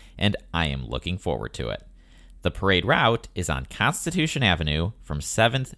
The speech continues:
to Seventeenth Street. This is the same route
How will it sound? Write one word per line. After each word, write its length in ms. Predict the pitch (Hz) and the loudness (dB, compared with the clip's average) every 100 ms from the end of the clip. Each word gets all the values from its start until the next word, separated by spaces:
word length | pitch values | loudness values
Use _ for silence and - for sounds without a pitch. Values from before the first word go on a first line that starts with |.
| - | -6
to 140 | 120 | -4
Seventeenth 600 | - 90 92 92 85 78 | 0 0 0 -2 -4 -6
Street. 440 | - - 52 - - _ - - - | -6 -10 -10 -12 -20 _ -20 -10 -6
This 180 | - | -2
is 120 | 87 76 | -2 -2
the 120 | 82 | -2
same 500 | - - 131 240 180 | -2 0 2 2 0
route 400 | 73 73 101 | 0 0 -2